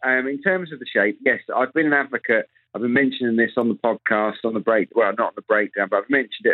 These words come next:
a few times. I'd like to see a three-man engine room. I'd like to see that given a try, because sometimes it feels as if the two guys we have in there don't offer enough protection,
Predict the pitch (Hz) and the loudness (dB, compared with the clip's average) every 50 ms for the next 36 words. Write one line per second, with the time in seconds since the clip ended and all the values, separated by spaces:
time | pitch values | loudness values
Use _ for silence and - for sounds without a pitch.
0 | - - - 117 117 110 - 110 98 98 98 - - _ - - - - - - | 0 -2 -6 -6 -6 -6 -2 -2 -2 -2 -2 -6 -12 _ -20 -14 -14 -8 -4 0
1 | 127 165 185 202 185 - 165 - - 160 143 143 143 - 139 135 131 120 120 120 | 2 2 2 0 -2 -6 -10 -2 0 0 0 0 0 0 0 0 2 2 2 2
2 | 120 113 113 113 107 101 104 104 92 95 90 87 90 87 _ _ _ _ - _ | 2 2 2 0 0 0 -2 0 0 2 2 0 0 -2 _ _ _ _ -20 _
3 | _ - 117 127 131 120 117 - - - - 123 113 107 110 - - - 113 98 | _ 0 0 0 0 0 -4 -8 -10 -2 0 2 2 2 2 0 0 0 0 0
4 | 104 104 101 101 - - 107 101 101 92 85 104 - - 110 98 - - 139 127 | 2 0 0 0 0 0 0 2 0 0 -2 -2 -2 0 0 0 0 0 0 2
5 | 131 123 123 - 117 110 104 98 101 - - - - 131 135 131 131 127 110 107 | 2 2 2 0 -2 -2 0 -2 -2 -4 -4 -4 0 2 2 4 4 2 2 0
6 | 104 92 98 92 95 - _ _ _ _ _ _ _ _ _ _ - - - - | -2 0 2 0 0 0 _ _ _ _ _ _ _ _ _ _ -8 -6 -4 0
7 | - 131 120 113 113 113 107 107 98 90 110 101 107 101 92 98 98 98 98 92 | 2 2 2 4 2 2 2 2 0 0 0 0 0 0 0 0 2 2 2 2
8 | 87 113 107 104 95 85 98 98 - - 107 101 101 110 117 107 - - _ - | 2 2 0 2 2 0 -2 -2 -2 -2 0 0 2 2 0 0 -2 -10 _ -10
9 | - 104 - - - 92 - - - 98 92 85 | -10 -10 -4 -2 -2 -2 -2 -4 -4 -4 -4 -4